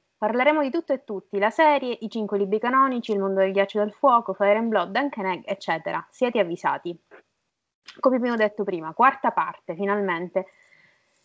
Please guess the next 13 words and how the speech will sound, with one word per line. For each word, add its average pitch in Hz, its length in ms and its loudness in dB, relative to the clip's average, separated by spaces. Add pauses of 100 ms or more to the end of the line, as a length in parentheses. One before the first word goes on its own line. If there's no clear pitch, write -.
(240)
Andremo 294 320 6
a 330 80 4
chiudere 214 500 2
quasi 208 600 4
tutta 349 300 2
la 294 80 6
storia 285 340 2
del 214 180 -4
torneo, 175 720 -4
parleremo 220 520 2
della 196 300 2
Jenny's 220 600 -6
Song 175 460 -8